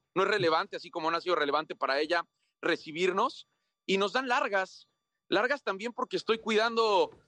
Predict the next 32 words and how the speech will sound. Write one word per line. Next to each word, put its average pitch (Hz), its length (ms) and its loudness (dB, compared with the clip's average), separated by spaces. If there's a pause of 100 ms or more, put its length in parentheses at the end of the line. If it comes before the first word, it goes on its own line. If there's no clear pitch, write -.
(140)
eh, 165 340 4
algunos 214 340 -2
animales 208 520 0
rescatados 196 560 -2
por 175 180 -4
la 165 80 2
Profepa 220 500 -2
y 208 40 0
no 208 100 -2
nos 208 160 0
dan 214 140 -2
un 214 100 -10
peso, 240 340 -2
y 208 40 -12
dieciséis 185 540 -2
días 214 220 0
después 208 340 0
sacamos 202 380 -2
delfines 202 480 -4 (280)
que - 100 2
tampoco 196 420 -2
le 185 100 2
meten 202 320 -2
un 208 120 -6
peso. 220 340 0
Hay 240 100 0
un 285 140 -8
desinterés 202 720 0
por 190 160 0
el 170 80 2
medio 202 240 0
ambiente 190 640 -2